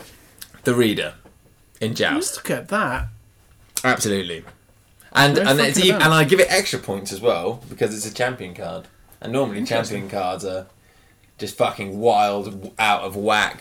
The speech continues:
Speaker 1: sort of.
Speaker 2: Why do you say it's the most balanced?
Speaker 1: Okay, look at what he does. There's nothing about the Reader that's not to like,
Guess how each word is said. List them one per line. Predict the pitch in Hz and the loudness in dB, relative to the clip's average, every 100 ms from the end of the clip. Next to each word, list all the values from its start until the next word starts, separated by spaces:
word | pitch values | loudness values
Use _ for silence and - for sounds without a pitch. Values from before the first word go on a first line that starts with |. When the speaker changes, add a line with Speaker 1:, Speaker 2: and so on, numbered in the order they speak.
| - - | -14 -6
Speaker 1:
sort | 113 90 92 | -2 0 -2
of. | 92 - - | -6 -12 -6
Speaker 2:
Why | 165 170 | -2 -2
do | 160 | -2
you | |
say | 160 165 151 | -4 -4 -4
it's | 131 - | -4 -2
the | |
most | 131 123 | -2 -4
balanced? | 120 117 110 - - - - - _ - - | -6 -8 -10 -14 -20 -20 -20 -20 _ -10 0
Speaker 1:
Okay, | 190 131 82 - - - | 0 2 -4 -8 -18 -6
look | 165 | 0
at | 185 | 4
what | 190 | 4
he | 127 | 2
does. | 87 80 - - | -4 -6 -8 0
There's | 120 | 0
nothing | 160 180 180 | 2 0 4
about | 160 139 | 4 4
the | 120 | 4
Reader | 127 110 95 | 2 2 -2
that's | 95 - | -4 -4
not | 113 117 - | -2 -2 -2
to | 104 | -4
like, | 98 62 - - | -4 -4 -10 -20